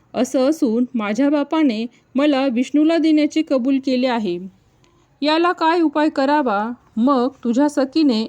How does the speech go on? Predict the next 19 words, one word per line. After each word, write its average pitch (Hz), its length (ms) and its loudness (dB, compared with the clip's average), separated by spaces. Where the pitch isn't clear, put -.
एक 302 200 0
घोर 277 240 2
अरण्यात 302 500 2
तुला 277 200 2
नेलं. 202 360 0
तेथे 254 260 0
गेल्यावर 269 540 2
एक 311 340 -2
नदी 262 440 2
दृष्टीस 269 400 -2
पडली. 196 420 -4
जवळच 330 520 0
एक 320 120 2
गुहा 285 380 2
आढळली. 220 500 0
त्या 233 160 0
गुहेत 247 480 2
जाऊन 247 360 0
तू 262 360 0